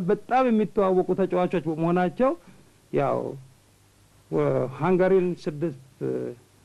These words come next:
ለዜሮ፣ ስድስት ለዜሮ፣ ስድስት ለአንድ፣ ስድስት ለዜሮ ይመስል በሆነ መንገድ የተፈጸመውን በደል ሁሉ አመልክተዋል። በተለይም የመጀመሪያው ግብ ሲገባ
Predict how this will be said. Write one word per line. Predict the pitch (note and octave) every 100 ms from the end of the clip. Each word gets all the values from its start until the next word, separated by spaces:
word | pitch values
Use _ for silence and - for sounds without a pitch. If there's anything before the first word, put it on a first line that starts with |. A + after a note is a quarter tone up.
| _ _ _
ለዜሮ፣ | D3 C3+ D3+ F3 F#3+ F3
ስድስት | E3 C#3+ C3+
ለዜሮ፣ | C#3 E3+ A3
ስድስት | - D3
ለአንድ፣ | D3 C#3+ D#3+ B2+ C3
ስድስት | D3+ D#3+
ለዜሮ | F3 D#3 D#3
ይመስል | D3+ C#3 - B2+
በሆነ | B2 A#2+ B2+
መንገድ | B2+ B2+ E3 E3 - -
የተፈጸመውን | C#3+ C3+ C3 C3+ B2+ C3
በደል | C#3 C#3
ሁሉ | B2 D3
አመልክተዋል። | C#3+ C3+ C3+ C3 C3 A#2+ - - - - _ -
በተለይም | E3 G3+ G#3+ A3
የመጀመሪያው | A3 G#3 G#3+ G#3 G#3 F#3+
ግብ | E3 D#3
ሲገባ | C3+ G#3+ E3+ D3+